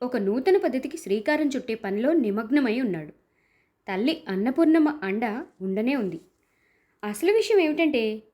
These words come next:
కొత్తగా ఒక ఫంక్షన్ హాల్ కట్టారు. ఈ మధ్య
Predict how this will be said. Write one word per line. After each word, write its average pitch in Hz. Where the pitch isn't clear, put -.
కొత్తగా 302
ఒక 381
ఫంక్షన్ 202
హాల్ 240
కట్టారు. 165
ఈ 370
మధ్య 262